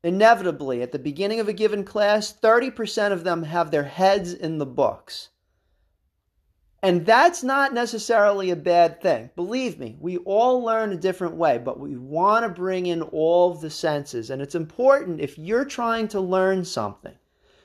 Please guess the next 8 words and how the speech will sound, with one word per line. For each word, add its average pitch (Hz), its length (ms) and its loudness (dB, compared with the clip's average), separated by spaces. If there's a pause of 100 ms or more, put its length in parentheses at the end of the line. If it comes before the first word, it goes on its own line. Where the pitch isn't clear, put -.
(340)
don't 214 340 4
necessarily 190 960 2
just 160 720 0
be 170 140 -8
writing 151 680 0 (340)
notes. 143 600 -2 (760)
That's 170 240 4
good, 196 540 4